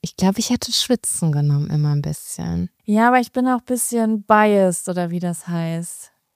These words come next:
Speaker 1: Ja, okay, gut. Ich hab weit-, ich hab noch, äh, fünf weitere, wenn du bereit bist.
Speaker 2: Ja, ich bin bereit.
Speaker 1: Für immer langsames Internet oder immer ein Prozent Akku?
Speaker 2: Wenn ich für immer ein Prozent Akku habe, dann hab ich ja
Speaker 1: Dann
Speaker 2: für
Speaker 1: ist es
Speaker 2: immer
Speaker 1: dauerhaft
Speaker 2: Akku.
Speaker 1: hundert Prozent. Ja, die Frage, die, ähm, okay, dann sagen wir es,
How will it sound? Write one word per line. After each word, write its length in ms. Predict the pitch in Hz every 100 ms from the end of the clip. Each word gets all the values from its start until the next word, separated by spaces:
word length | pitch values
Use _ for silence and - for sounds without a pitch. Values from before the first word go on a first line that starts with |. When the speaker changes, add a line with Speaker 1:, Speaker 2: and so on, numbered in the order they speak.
| _ _
Speaker 1:
Ja, 360 | 190 185 170 160
okay, 460 | - 262 - 175 143 -
gut. 140 | 247 -
Ich 140 | -
hab 120 | 311
weit-, 160 | 302 311
ich 140 | -
hab 100 | 294 -
noch, 320 | 294 285 -
äh, 380 | - 269 269 269
fünf 240 | - 269 254
weitere, 400 | 233 226 190 165
wenn 160 | 180
du 60 | 170
bereit 400 | 151 151 156 156
bist. 160 | 151 240
Speaker 2:
Ja, 140 | 262 254
ich 120 | 320 -
bin 180 | 294
bereit. 560 | 262 226 208 185 190 -
Speaker 1:
Für 140 | - 254
immer 300 | 285 277 240
langsames 540 | 233 226 220 208 -
Internet 580 | - 233 269 285 302 -
oder 160 | 262 247
immer 180 | 240 226
ein 160 | 202 214
Prozent 420 | 214 - 202 -
Akku? 520 | 170 - 156 151 151 - _ -
Speaker 2:
Wenn 180 | 208
ich 140 | 208 -
für 80 | -
immer 300 | - 233 247
ein 140 | 214
Prozent 500 | 208 202 - 202 185
Akku 360 | 220 269 - 214
habe, 260 | 196 190 185
dann 220 | 185 185
hab 140 | 190
ich 80 | 190
ja 120 | 208
Speaker 1:
Dann 140 | 233 233
Speaker 2:
für 80 | 220
Speaker 1:
ist 120 | -
es 80 | 226
Speaker 2:
immer 120 | 247 226
Speaker 1:
dauerhaft 440 | 233 233 233 240 208
Speaker 2:
Akku. 100 | 208
Speaker 1:
hundert 320 | 254 240 233
Prozent. 540 | - 240 - 277 233 214
Ja, 120 | 220
die 120 | 220
Frage, 400 | - 226 226 233
die, 300 | 196 208 214
ähm, 240 | 208 208 202
okay, 280 | 269 220 214
dann 180 | 214 214
sagen 220 | 247 254
wir 160 | 262
es, 140 | 262